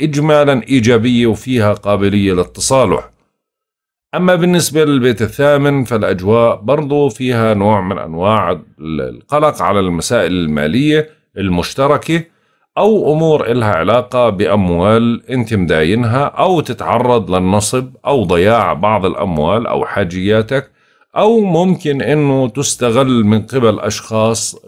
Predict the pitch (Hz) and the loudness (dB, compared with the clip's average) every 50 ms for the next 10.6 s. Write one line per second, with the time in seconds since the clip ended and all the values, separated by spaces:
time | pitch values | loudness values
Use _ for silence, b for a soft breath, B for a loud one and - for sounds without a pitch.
0 | 95 - - 104 101 98 110 120 - - - 101 107 104 95 90 95 113 127 143 | -20 -10 -6 -4 0 0 0 0 0 -2 -2 0 0 0 2 2 2 2 2 2
1 | 156 165 170 165 156 - - 127 123 120 107 - - - 117 131 120 110 117 104 | 2 2 2 0 0 0 0 0 2 2 2 0 -2 -4 -4 -4 -2 -4 -4 -8
2 | - 120 110 - 113 95 82 82 82 - _ - 104 117 127 127 120 - - - | -8 -8 -8 -6 -8 -8 -8 -12 -18 -20 _ -8 -4 -2 -2 -2 -2 -4 -8 -12
3 | - 82 78 85 95 107 110 110 113 107 101 107 113 110 110 104 95 - 104 92 | -12 -12 -8 -4 -2 0 2 2 2 2 2 2 0 0 -2 -4 -4 -2 -2 -2
4 | 95 101 95 80 65 85 90 85 80 - - 127 139 139 135 123 - - 78 - | -2 -2 -2 -2 -4 -2 -2 -4 -6 -4 -2 -2 0 0 0 -2 -2 -10 -16 -12
5 | - 107 107 107 98 90 90 85 87 80 76 87 104 98 78 73 69 - - 92 | -4 -2 0 0 0 -2 -6 -6 -6 -4 -2 -2 -2 -2 -4 -6 -10 -10 -8 -8
6 | 98 87 - 98 92 87 82 - - 95 104 107 87 76 - - _ _ _ _ | -8 -8 -6 -4 -4 -2 -2 -4 -2 -2 0 0 0 -2 -4 -8 _ _ _ _
7 | _ _ _ _ _ _ _ _ _ - - 123 143 156 160 165 160 151 - - | _ _ _ _ _ _ _ _ _ -4 -2 0 0 2 0 0 0 0 0 0
8 | 151 143 139 135 110 - 73 82 98 107 123 117 123 117 - - - 117 107 - | 0 0 0 0 0 -2 -2 -2 0 0 0 0 -2 -8 -10 -10 -6 -4 -4 -4
9 | - - - - 139 170 170 156 - _ _ _ _ _ 82 98 90 82 - 101 | -6 -8 -4 -4 -2 -2 -4 -6 -10 _ _ _ _ _ -10 -8 -8 -8 -8 -10
10 | 95 - 98 110 113 95 87 69 55 50 50 | -10 -6 -4 -4 -4 -4 -4 -4 -4 -6 -8